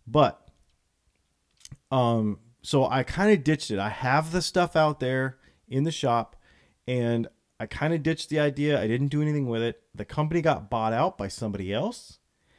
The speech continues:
They made some more improvements. The stuff is really cool. And I've been speaking with them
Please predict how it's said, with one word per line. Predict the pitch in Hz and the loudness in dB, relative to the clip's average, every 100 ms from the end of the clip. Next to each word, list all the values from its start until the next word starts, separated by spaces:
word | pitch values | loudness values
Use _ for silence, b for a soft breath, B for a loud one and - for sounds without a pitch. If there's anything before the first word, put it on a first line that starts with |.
| _ | _
They | - | -4
made | 117 117 101 | 0 0 -2
some | - | -4
more | 110 117 117 | -2 0 0
improvements. | 101 - 170 202 196 208 202 - | -2 0 2 2 2 0 -2 -10
The | - | -12
stuff | 110 151 131 | -4 -2 -2
is | 123 - | -4 -6
really | 110 104 | -6 -6
cool. | - - 170 170 165 b b b | -6 -2 0 0 -4 b b b
And | 107 | -6
I've | 120 | -4
been | 117 117 | -2 -6
speaking | - 156 143 | -4 -4 0
with | 143 135 | 0 2
them | 143 143 | 2 2